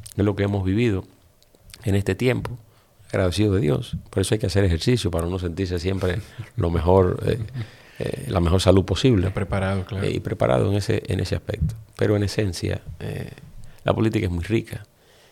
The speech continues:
Speaker 1: Tiene factores y elementos muy significativos. Tiene retos, tiene sinsabores,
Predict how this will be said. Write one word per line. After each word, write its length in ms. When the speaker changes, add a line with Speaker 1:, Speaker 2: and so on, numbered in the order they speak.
Speaker 1:
Tiene 440
factores 440
y 60
elementos 380
muy 200
significativos. 840
Tiene 420
retos, 500
tiene 400
sinsabores, 760